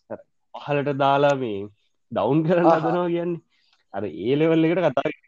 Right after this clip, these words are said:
Speaker 1: ඒ වගේ ඒවාට, ඒ කියන්නේ ඒ, ඒ ටොපික් එකට කැමති නෑ. සහ මේ, අ, තව එපිසෝඩ් එකක් එයාලා කරා මේ ගාබේජ් ඩිස්පෝසල් ගැන. මේ,
Speaker 2: අහහ.
Speaker 1: සොරි, රීසයිකලින් ගැන. ඒකෙත් එයාලා කියනවා මේ රීසයිකලින්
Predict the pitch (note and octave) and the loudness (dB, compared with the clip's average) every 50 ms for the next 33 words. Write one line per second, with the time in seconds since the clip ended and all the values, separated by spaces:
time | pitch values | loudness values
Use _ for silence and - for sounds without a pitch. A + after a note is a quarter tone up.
0 | - - - G2 G2 A#2 C#3 E3 F3+ F#3+ F#3 F#3+ G3 A3+ - _ _ - A2+ G2+ | -20 -16 -10 -6 -4 0 0 2 2 2 2 0 -2 -4 -8 _ _ -14 -14 -14
1 | F#2+ - - - - G#2+ G2+ G#2 B2 C3 - _ - F#2 F#2+ A2 A#2+ B2+ _ _ | -14 -14 -18 -14 -12 -8 -6 -4 -6 -6 -6 _ -16 -12 -10 -10 -10 -10 _ _
2 | _ _ _ _ _ _ - C3+ C3+ D3 D#3 D3 D#3 D#3 - - C3 A#2+ A#2 A2 | _ _ _ _ _ _ -10 -8 -6 -6 -6 -6 -6 -6 -6 -6 -8 -8 -6 -8
3 | G#2+ A#2+ B2+ - C#3 C3 E3 D#3+ D3 B2+ G#2+ G#2+ G#2 G#2 _ _ _ _ _ _ | -10 -10 -10 -10 -8 -8 -6 -6 -6 -6 -8 -8 -10 -12 _ _ _ _ _ _
4 | _ _ _ _ _ _ _ _ _ - A2+ G2+ F#2+ F#2+ F#2 - - A2+ A2 A#2 | _ _ _ _ _ _ _ _ _ -8 -8 -6 -6 -8 -10 -10 -8 -6 -4 -4
5 | A#2+ A#2+ C3 B2 C#3 C3+ C3 B2 A#2+ C3+ C3+ C3 - C#3+ C3 C3 C#3 C3+ B2 C3+ | -2 -4 -4 -6 -6 -6 -6 -4 -4 -4 -4 -4 -6 -6 -6 -4 -6 -6 -6 -6
6 | B2+ C#3 D3+ F#3 G3 F3 C#3 G#2 F#2+ F2 E2+ G2 G2+ G2+ _ _ - G#2 F#2+ G2 | -6 -6 -6 -8 -8 -10 -10 -10 -10 -10 -10 -12 -14 -18 _ _ -8 -4 -2 0
7 | B2 C#3 D3+ D#3 D3 - C#3 C3 A#2+ - A#2+ A#2 A#2 B2 A2 G#2 G2+ G#2 F#2+ G2+ | 2 2 2 0 0 -2 -8 -8 -8 -4 -4 -4 -2 -2 -2 -4 -4 -6 -6 -6
8 | G2+ G2+ D3+ C#3+ C#3 F3 E3+ E3+ D#3 B2+ - - A#2 B2 C#3+ D3 F#3 E3 B2 A2+ | -2 -2 -2 0 0 -2 0 0 0 0 0 -2 -2 0 2 2 2 2 2 0
9 | G#2+ G#2 G2+ F#2+ E2 - _ _ _ _ _ _ _ _ _ _ _ _ _ - | 0 0 -2 -4 -6 -8 _ _ _ _ _ _ _ _ _ _ _ _ _ -14
10 | G#2 G2 G2 G#2+ B2+ C3+ - F3+ - - _ _ - - - - - - - A#2+ | -10 -6 -4 -4 -4 -2 -2 -4 -4 -4 _ _ -20 -18 -18 -18 -16 -8 -4 0
11 | A#2 A#2 B2 B2 A#2 A#2 A#2 A#2 A2+ A2+ B2+ D3 E3 D#3+ C3 G#2 F#2+ F2+ F2+ G2 | 0 2 2 2 0 0 0 0 0 0 0 0 0 0 0 -2 -2 -2 -2 -4
12 | G#2+ G#2+ C#3 B2 B2 A#2+ C3+ C3+ C3+ C3 | -2 0 0 0 2 2 2 2 2 0